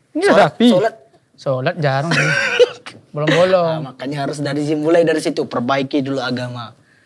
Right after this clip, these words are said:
Speaker 2: Tep,
Speaker 1: Hmm.
Speaker 2: jodoh itu cerminan dari diri. Udah dengar nggak?
Speaker 1: Belum sih.
Speaker 2: Jodoh itu cerminan dari diri. Wanita yang baik untuk lelaki yang baik.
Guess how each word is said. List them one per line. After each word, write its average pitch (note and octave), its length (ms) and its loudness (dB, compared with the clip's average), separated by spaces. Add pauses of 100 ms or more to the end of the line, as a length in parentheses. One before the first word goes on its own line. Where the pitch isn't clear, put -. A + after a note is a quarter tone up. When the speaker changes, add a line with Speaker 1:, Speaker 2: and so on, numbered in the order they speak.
(240)
Speaker 2:
Tep, B2 240 -6
Speaker 1:
Hmm. F3 380 -4 (160)
Speaker 2:
jodoh C3+ 440 -2
itu C3+ 300 -10 (140)
cerminan C#3+ 440 -2
dari C#3 220 -2
diri. C3 460 -4 (300)
Udah D#3+ 120 0
dengar G3+ 220 2
nggak? B3 240 4 (540)
Speaker 1:
Belum E3 260 -4
sih. E3 240 -6 (680)
Speaker 2:
Jodoh C3 300 -4
itu C#3 160 -4
cerminan C#3 460 -2
dari B2 240 -2
diri. A#2 320 -8 (520)
Wanita A#2+ 400 -8
yang A#2+ 200 -6
baik C#3+ 260 -4
untuk C3 260 -10
lelaki B2 380 -8
yang A#2 100 -10
baik. G#2 300 -14